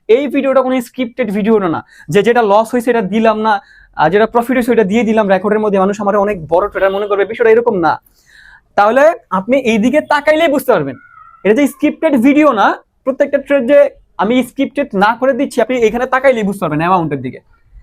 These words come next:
অ্যামাউন্টের দিকে তাকাইলে আপনি বুঝতে পারতেছেন, ঠিক আছে? So ওইটা আবার বললেন না যে, "ভাই, আপনি খালি প্রফিটগুলো দিছেন।" ভাই রে,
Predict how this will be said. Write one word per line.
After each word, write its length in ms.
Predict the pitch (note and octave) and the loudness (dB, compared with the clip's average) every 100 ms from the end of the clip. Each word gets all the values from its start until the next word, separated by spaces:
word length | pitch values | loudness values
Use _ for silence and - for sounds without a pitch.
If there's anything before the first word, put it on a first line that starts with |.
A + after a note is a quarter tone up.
| - _ | -20 _
অ্যামাউন্টের 400 | B3+ C4+ C#4 B3+ | 2 4 2 2
দিকে 160 | C#4+ | 0
তাকাইলে 260 | C#4 C4 C4+ | 2 2 0
আপনি 100 | B3+ | 0
বুঝতে 260 | A3+ A3+ G#3+ | -4 0 -2
পারতেছেন, 340 | D#3+ C#3 - _ _ _ _ _ | -2 -10 -14 _ _ _ _ _
ঠিক 100 | A3 | 0
আছে? 200 | B3+ G#3 B2+ _ - | 0 0 -4 _ 0
So 60 | B3+ | 2
ওইটা 180 | B3 C4+ | 2 2
আবার 120 | C#4 | 2
বললেন 260 | C4+ C4 A#3+ | 2 0 -2
না 80 | |
যে, 60 | A#3 | 0
"ভাই, 120 | G#3+ | 0
আপনি 160 | A3+ A#3 | 0 -2
খালি 140 | A#3 | -6
প্রফিটগুলো 440 | A#3+ B3 A3 A3+ G#3 | -4 -8 -4 -2 0
দিছেন।" 240 | F#3+ F3 | -2 -2
ভাই 120 | A3 | 2
রে, 160 | B3 | 2